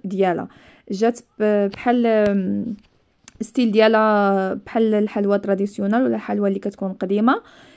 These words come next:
حتى هي الثمن ديالها حتى هي اورو ستين. بالنسبه لهادو البنات اللي كيعجبهم، آم، مذاق ديال الحلوى كما قلت لكم بحال ديال الدار، وفيها الكراميل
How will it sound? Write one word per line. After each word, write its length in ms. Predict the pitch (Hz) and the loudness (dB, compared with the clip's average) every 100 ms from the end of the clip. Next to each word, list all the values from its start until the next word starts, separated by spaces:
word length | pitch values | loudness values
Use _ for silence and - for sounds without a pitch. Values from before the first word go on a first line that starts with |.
| _ | _
حتى 220 | - - | -6 0
هي 120 | 294 | 2
الثمن 360 | 294 294 269 247 | 2 2 4 4
ديالها 240 | 233 247 | 2 0
حتى 100 | 240 | 2
هي 140 | 226 233 | 2 2
اورو 320 | - 233 226 | 4 2 2
ستين. 420 | 226 - 285 381 | -2 -4 0 2
بالنسبه 320 | 233 247 233 | 2 0 0
لهادو 260 | 226 233 226 | 0 0 0
البنات 320 | 202 190 233 | -2 -2 -2
اللي 100 | 240 | -2
كيعجبهم، 580 | 233 202 196 196 226 220 - | -2 -2 -2 -2 -2 -2 -2
آم، 640 | 196 196 196 190 185 196 - - - - | 0 2 2 0 -2 -6 -10 -20 -20 -4
مذاق 340 | 214 208 220 - | -2 0 -2 -2
ديال 180 | 208 | -2
الحلوى 360 | 208 - 196 196 | -2 -2 0 0
كما 200 | 196 214 | -2 -4
قلت 160 | 214 - | -6 -10
لكم 180 | 202 | -6
بحال 240 | 202 240 233 | -4 -2 0
ديال 180 | 208 190 | 0 -2
الدار، 300 | 202 262 359 - - - | 0 -2 -2 -10 -20 -8
وفيها 640 | 226 285 269 254 247 240 - | -4 2 4 4 4 2 -2
الكراميل 1120 | 214 202 202 202 202 254 240 196 202 240 | -2 0 0 -2 0 4 4 4 4 4